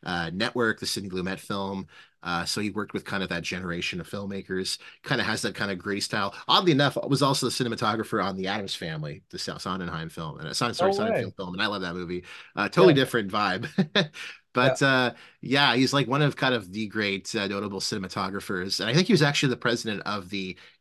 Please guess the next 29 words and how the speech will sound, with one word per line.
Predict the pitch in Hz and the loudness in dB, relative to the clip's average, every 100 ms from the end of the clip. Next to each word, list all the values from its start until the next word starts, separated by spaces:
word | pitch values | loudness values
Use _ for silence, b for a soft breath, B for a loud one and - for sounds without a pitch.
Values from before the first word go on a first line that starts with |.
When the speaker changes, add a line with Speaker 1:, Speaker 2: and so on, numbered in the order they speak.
| _ | _
Speaker 1:
A | 113 104 | 0 0
S | 92 | 0
C, | - - 95 90 | 0 -2 -4 -4
the | 90 | -4
American | 95 101 95 | -4 -4 -6
Society | - 87 101 90 90 92 | -8 -6 -2 -2 -2 -6
of, | 95 92 90 - _ _ _ | -6 -6 -8 -18 _ _ _
uh, | 78 | -8
Cinematographers. | 80 - 92 87 92 85 87 - 80 | -6 -6 -6 -6 -6 -6 -6 -6 -6
So | - 101 | -6 -4
a | |
pretty | 170 190 | -2 -2
notable | 110 107 98 | -2 -4 -6
person | 98 95 95 | -6 -6 -8
in | 87 | -8
Hollywood, | 92 95 92 90 | -6 -6 -8 -6
but | 90 82 B B - | -6 -8 B B 0
they | 143 | 2
had | 147 123 | 2 2
kind | 127 | 0
of | 120 110 | 0 0
a | 98 90 | -2 -2
disagreement | 113 - 104 110 107 98 | -2 -2 -2 -4 -2 -2
on | 92 | -2
the | 90 | -4
Blu-ray | 95 98 98 92 | -4 -2 -2 -2
release. | 87 90 - | -4 -6 -6
They | 98 92 | -6 -6
were, | 90 87 | -6 -6